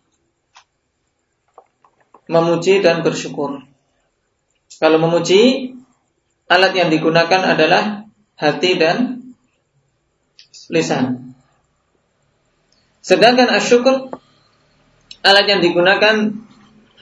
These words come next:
selain hati dan lisan juga dengan amalan perbuatan. Sehingga dari sisi ini kesyukuran lebih luas. Akan tapi di sana ada sisi yang lain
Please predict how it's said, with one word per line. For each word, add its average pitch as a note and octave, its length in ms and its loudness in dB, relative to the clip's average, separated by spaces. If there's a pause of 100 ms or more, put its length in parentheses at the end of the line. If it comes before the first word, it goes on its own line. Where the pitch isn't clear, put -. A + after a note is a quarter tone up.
(160)
selain F#3+ 480 0
hati A3 320 0
dan F3 160 2
lisan F#3+ 480 0
juga F3 260 2
dengan E3 380 -2
amalan F3+ 420 0
perbuatan. C#3 760 -4 (1900)
Sehingga G#3+ 320 4
dari F#3 240 2
sisi A3+ 480 2
ini A#3+ 480 2 (1000)
kesyukuran F#3 800 0
lebih D#3+ 200 -2
luas. - 600 -4 (2500)
Akan F#3 240 4
tapi G#3+ 240 4
di G#3 80 2
sana A3 400 2
ada G#3+ 160 4
sisi A3 320 0
yang G3+ 160 2
lain - 560 0